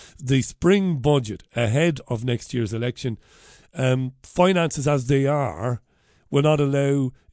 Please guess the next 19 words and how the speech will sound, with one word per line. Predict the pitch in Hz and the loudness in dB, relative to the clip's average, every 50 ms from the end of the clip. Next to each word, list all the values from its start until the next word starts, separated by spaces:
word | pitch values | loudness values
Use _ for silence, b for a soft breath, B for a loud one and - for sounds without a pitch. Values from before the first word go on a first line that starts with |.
| - | -8
Jeremy | 135 120 151 156 147 143 131 135 131 | -2 0 2 4 4 2 2 0 0
Hunt | 110 123 139 131 127 - - - | 0 0 0 0 -2 -4 -6 -6
to | - 139 123 110 - _ | -4 -2 -2 -2 -4 _
cut | - - - - 202 208 190 - - _ - - - b b b b b b b b b - | -12 -4 2 4 6 6 6 4 0 _ -12 -14 -14 b b b b b b b b b -2
a | 135 131 131 117 - | 0 0 0 0 -4
stealth | - - - - - 147 131 123 113 87 - - - _ _ _ _ _ _ | -8 -10 -10 -6 -2 0 0 0 0 -2 -6 -10 -20 _ _ _ _ _ _
tax | - 151 147 123 107 - - - - - - - - - - - _ | -4 -2 -2 -2 -2 -6 -10 -10 -10 -10 -10 -14 -18 -20 -20 -18 _
and | - 127 120 123 117 113 101 95 - - - | -4 -2 -2 -2 -2 -4 -6 -8 -12 -6 -4
before | 147 120 - - 143 139 135 123 | -4 -2 -2 0 2 2 2 2
the | 117 120 117 | 2 0 0
election | 120 127 123 - - 127 117 110 | 0 -2 -4 -4 -4 -6 -4 -2
then | 120 120 117 113 | -2 -2 -2 -2
brag | 113 113 117 127 151 160 165 165 156 147 135 123 120 113 107 101 B B B B B B B B - | -4 -2 -2 0 0 0 0 0 0 0 0 0 -2 -4 -6 -8 B B B B B B B B -10
that, | 117 107 131 120 117 | -4 -2 -2 0 0
"Look, | 139 147 135 - - | 2 0 0 0 -4
we | 131 127 127 127 | -6 -4 -2 -2
are | 123 117 117 110 - _ _ | -2 -2 -4 -6 -8 _ _
cutting | - - 175 165 135 - 139 123 117 117 101 | 0 2 4 4 2 2 -2 -2 -2 -2 -4
taxes." | - 123 123 127 123 - - - 170 160 - | -4 -4 -2 -2 -4 -6 -10 -16 -16 -16 -18